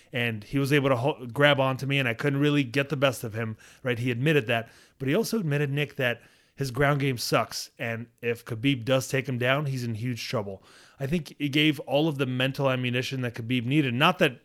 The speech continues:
he's in need of his opponent's weaknesses, right? 'Cause he's a mentally strong guy, but he gave Khabib all the knowledge he needed to know that he can probably just submit Justin Gaethje. Khabib being an elite grappler,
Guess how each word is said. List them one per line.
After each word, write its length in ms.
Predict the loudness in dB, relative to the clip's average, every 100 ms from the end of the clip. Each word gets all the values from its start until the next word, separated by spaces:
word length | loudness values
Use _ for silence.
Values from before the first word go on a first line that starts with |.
| -6
he's 240 | -2 0
in 160 | 0 2
need 220 | 2 2
of 60 |
his 120 | 0 -4
opponent's 420 | -2 -2 -2 0
weaknesses, 480 | 0 0 -6 -6 -2
right? 200 | -2 -4
'Cause 420 | -12 -20 -8 -4
he's 80 | -2
a 60 |
mentally 360 | 0 0 0 -4
strong 320 | -2 -4 -2
guy, 300 | -2 0 0 -4 -18 -20 -6
but 100 | -4
he 60 |
gave 400 | 0 2 2 0
Khabib 500 | -2 -2 2 2 2 -4 -2
all 180 | 0 2
the 80 |
knowledge 380 | 2 2 2 0
he 80 | -2
needed 240 | 0 0
to 80 | 0
know 260 | -2 0 0
that 280 | 0 -4 -6 _ _ -8
he 120 | -4
can 180 | -2 0
probably 500 | 2 4 2 0 -2
just 220 | -2 -4
submit 320 | -4 -4 -4
Justin 340 | -2 -4 -6
Gaethje. 360 | -2 -2 -2 -12 -20 -20 _ _
Khabib 320 | -2 2 2
being 200 | 2 -2
an 80 | -2
elite 280 | -2 -4 -4
grappler, 500 | 0 0 0 -6